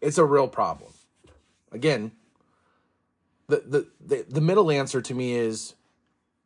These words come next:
I personally do not believe in abortion. I do believe in contraception, contracept-, contraceptives, and I support a woman's right to choose within a small window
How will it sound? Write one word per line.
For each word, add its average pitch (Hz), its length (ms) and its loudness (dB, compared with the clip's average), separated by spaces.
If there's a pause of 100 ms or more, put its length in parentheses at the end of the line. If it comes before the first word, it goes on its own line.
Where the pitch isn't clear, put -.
(640)
I 143 220 2
personally 107 840 -4 (480)
do 120 140 -8
not 98 220 -4
believe 92 260 -8
in 85 60 -12
abortion. 82 500 -14 (400)
I 90 80 -12
do 101 160 -6
believe 101 220 -2
in 92 80 -12
contraception, 82 840 -10 (400)
contracept-, - 680 -8
contraceptives, 104 1000 -10 (880)
and 131 140 -2
I 123 200 -2 (160)
support - 800 0 (300)
a 107 60 -8
woman's 123 380 -2
right 117 180 0
to - 80 -12
choose 117 480 -4 (400)
within 120 300 -4
a 110 60 -4
small 104 360 -2
window 92 400 -12